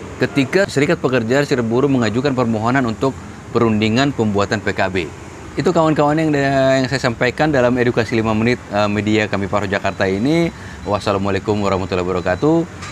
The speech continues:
Salam dan damai sejahtera untuk kita semua. Om Swastiastu, Namo Buddhaya, salam kebajikan.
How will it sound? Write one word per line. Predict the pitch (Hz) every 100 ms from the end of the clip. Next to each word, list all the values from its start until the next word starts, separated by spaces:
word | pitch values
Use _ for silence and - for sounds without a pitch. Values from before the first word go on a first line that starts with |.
| - 87
Salam | 85 90 95 92
dan | 90 90
damai | 90 92
sejahtera | 90 90 85 85
untuk | 82
kita | 87
semua. | 87 101 123 139 147 175 - - -
Om | 90 87
Swastiastu, | - 87 - 98 90 - 98 92 92
Namo | 90 90 90
Buddhaya, | 90 90 95 104 107 104
salam | 92 85 85 82
kebajikan. | 82 80 82 78